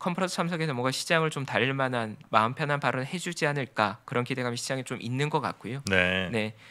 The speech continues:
Speaker 1: 뭐 그러는 코멘트가 있으면 굉장히 또 시장의 입장에 약간 또 단기적인 환호는 나오게 될 것 같고
Speaker 2: 음.
Speaker 1: 만약 오늘 그런 코멘트가 특별히 없이 지나가게 된다고 하면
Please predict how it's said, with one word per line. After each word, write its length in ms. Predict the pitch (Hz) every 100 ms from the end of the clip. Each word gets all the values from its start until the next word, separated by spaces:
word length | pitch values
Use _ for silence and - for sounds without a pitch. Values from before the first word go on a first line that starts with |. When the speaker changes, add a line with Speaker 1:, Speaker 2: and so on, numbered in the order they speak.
| -
Speaker 1:
뭐 140 | - 170
그러는 440 | 180 180 180 170 - _
코멘트가 360 | 196 185 180 143
있으면 680 | 120 - 170 170 165 143 113
굉장히 320 | 131 131 127
또 80 | 139
시장의 300 | - 156 147
입장에 280 | 139 127 110
약간 340 | - 123 120
또 100 | 120
단기적인 420 | 127 123 143 147
환호는 280 | 151 160 143
나오게 260 | 104 127 147
될 140 | 117
것 80 | -
같고 420 | 120 - - 151
Speaker 2:
음. 420 | 90 87 85 - -
Speaker 1:
만약 220 | 131 156
오늘 160 | 170 165
그런 200 | 170 170
코멘트가 380 | 185 180 170
특별히 300 | 156 170 151
없이 260 | 110 107 147
지나가게 480 | - 143 147 147 139
된다고 380 | 131 123 117 117
하면 380 | 120 151 165